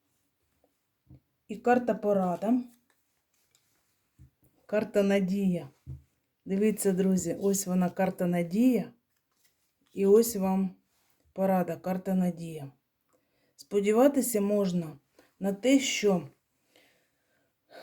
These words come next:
ви самі вирішите свою ситуацію, або вам хтось допоможе, або ситуація сама собою вирішиться. Ось такі три поради, я думаю, можна тут побачити.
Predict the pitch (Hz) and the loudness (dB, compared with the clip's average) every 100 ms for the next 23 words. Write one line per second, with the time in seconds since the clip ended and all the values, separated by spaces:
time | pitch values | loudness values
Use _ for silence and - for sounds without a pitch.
0 | - - 202 254 254 220 208 202 220 208 | -20 -8 0 2 4 2 2 4 2 2
1 | - 208 202 214 208 196 185 214 208 208 | -6 -10 -6 -4 -4 -6 -4 -2 -2 -4
2 | - 202 - 196 202 262 262 247 240 240 | -10 -8 -6 -2 4 6 6 2 -2 0
3 | 220 226 240 220 196 180 185 214 220 _ | 0 0 2 4 2 -2 -4 -6 -10 _
4 | _ _ _ _ _ 175 175 220 277 - | _ _ _ _ _ -8 0 4 4 2
5 | - 220 208 214 240 240 208 208 202 220 | -6 -4 0 -2 0 -2 -2 -2 -2 0
6 | 240 240 - 202 180 208 214 180 180 170 | 0 -2 -8 -6 -2 2 2 2 -2 -2
7 | - 139 - 151 131 _ _ _ _ _ | -10 -16 -18 -18 -20 _ _ _ _ _
8 | _ _ 202 240 - 233 208 208 196 208 | _ _ -4 -2 -2 -2 -2 -4 -2 0
9 | 214 196 180 190 226 233 240 240 - _ | 0 0 -2 0 0 0 -2 -6 -18 _
10 | _ _ - 208 196 208 208 202 190 180 | _ _ -4 -2 2 2 2 0 0 0
11 | 196 196 196 185 - - 180 190 180 165 | 0 0 0 -2 -4 -12 -10 -8 -4 -4
12 | 143 - - | -4 -16 -16